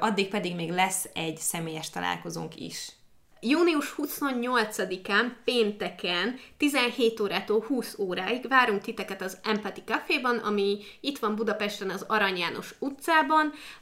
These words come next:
Speaker 2: Öm, öt órától fogunk ott gyűlni, de öt óra harminckor, szóval fél hatkor fog kezdődni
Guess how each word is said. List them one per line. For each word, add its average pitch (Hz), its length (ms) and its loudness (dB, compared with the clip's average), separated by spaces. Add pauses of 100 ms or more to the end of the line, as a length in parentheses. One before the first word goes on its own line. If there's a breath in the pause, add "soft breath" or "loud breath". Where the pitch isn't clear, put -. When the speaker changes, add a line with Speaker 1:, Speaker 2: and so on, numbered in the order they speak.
Speaker 2:
Öm, 202 520 2
öt 339 200 0
órától 233 400 4
fogunk 214 520 0
ott 208 280 -4
gyűlni, 190 580 0 (260)
de 185 580 -2 (180)
öt 262 180 0
óra 202 140 2
harminckor, 269 720 0
szóval 196 340 -4
fél 220 240 0
hatkor 185 320 -2
fog 196 180 -8
kezdődni 190 560 -4